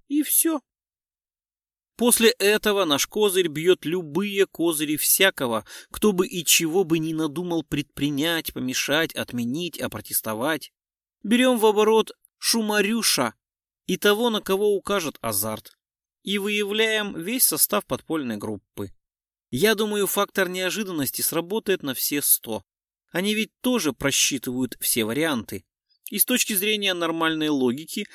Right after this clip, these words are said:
мы можем предпринять какие-то действия не раньше, чем через три дня, а мы их опередим. «Кстати, мужики, насчёт Азарта», вмешался в разговор Орлов.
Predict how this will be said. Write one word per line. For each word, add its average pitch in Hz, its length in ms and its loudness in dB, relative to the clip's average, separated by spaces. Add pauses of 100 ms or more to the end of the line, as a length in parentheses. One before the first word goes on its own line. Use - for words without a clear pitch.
(240)
мы 247 140 2
можем 240 260 2
предпринять 190 560 -2
какие-то 170 440 0
действия 165 600 0
не 135 240 -2
раньше, 180 600 -2
чем 208 320 -4
через 165 340 -4
три 151 200 -4
дня, 131 360 -4 (480)
а 196 120 0
мы 226 180 0
их - 340 -6
опередим. 113 880 -4 (1120)
«Кстати, 98 920 -2
мужики, 107 880 -4 (540)
насчёт 156 540 4
Азарта», 120 640 -2 (580)
вмешался 233 640 2
в 208 40 0
разговор 147 520 2
Орлов. 123 480 -2